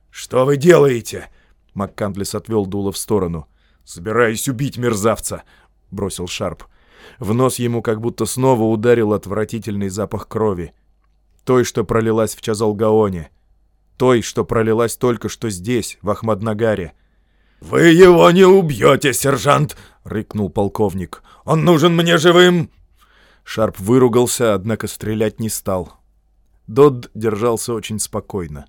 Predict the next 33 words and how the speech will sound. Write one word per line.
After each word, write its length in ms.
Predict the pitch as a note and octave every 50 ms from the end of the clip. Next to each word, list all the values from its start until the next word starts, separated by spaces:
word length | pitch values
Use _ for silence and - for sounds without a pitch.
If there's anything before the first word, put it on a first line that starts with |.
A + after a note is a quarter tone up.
| _ _ _ _ - - -
Как 180 | - C3+ C#3 C3+
будто 300 | C#3+ D3+ C#3+ - - C#3+
не 180 | C#3+ D3 D3+
он 280 | C#3+ C#3+ C#3 C3 A2 G#2
распорядился 760 | G2 G2 - - - A2+ A2+ A2 G#2 A2+ G#2+ F#2+ - - G2
убить 340 | A2 A#2 G#2+ G#2+ A2+ F#2+ -
всех 280 | - - A2+ G#2 -
мужчин 440 | A2 A2 G#2+ - - - C3 B2+ A#2
в 120 | G#2 E2+
богом 340 | F2 G#2+ A2 G#2 G#2+ G2+ G2
забытом 460 | E2+ G#2+ G#2 F#2 G2+ F#2+ - G2+ G2
форте. 540 | F#2 - - G#2 G2 - - - C#2+ C#2 - _ _ _ _ _ _ _ _ _ _
Как 220 | - - B2+ A#2 A#2
будто 280 | C3 C#3 - - D3
не 180 | C#3 C#3 D3 D3
он 280 | C#3+ D3 D3 C#3 B2
приказал 520 | G#2 - A#2 A2 - A2+ A2 G#2 A2 G#2+ G2
стрелять 480 | - - A#2 A2+ A#2 A#2 B2+ A#2+ -
в 80 | F#2 F#2+
мирных 380 | A#2+ B2 A#2+ A2 G#2+ G#2 - -
людей 380 | G#2+ A2 G#2+ A2+ C3+ C#3 A#2+
только 400 | - - C3 B2+ A#2+ - - A2+
ради 220 | A2+ A2+ G#2+ A2 G#2+
того, 260 | - A2+ A2+ A#2+ B2+
чтобы 320 | - - A#2+ G#2+ G2+ A2
его 180 | A2+ G#2+ A2+ G#2
полк 400 | - - C3 C3+ A#2+ - - - _
беспрепятственно 920 | - G2 G#2+ - - - G#2+ F2+ - A#2 A2+ - - - A#2 A2+ A2 G#2+
вышел 360 | G2+ G2+ A2 - - A2 G#2+ G#2+
из 120 | G#2 F#2
города. 460 | F2+ G2+ A2 G#2+ G2 F2+ E2 D#2+ D2+ - _ _ _ _ _ _ _ _ _ _ _ _ _ _ -
Его 240 | G2+ A2+ B2 C3 A#2+
солдаты... 720 | - A#2+ A#2 A2 G#2+ G#2 B2+ C3 B2 - - F2 D#2 -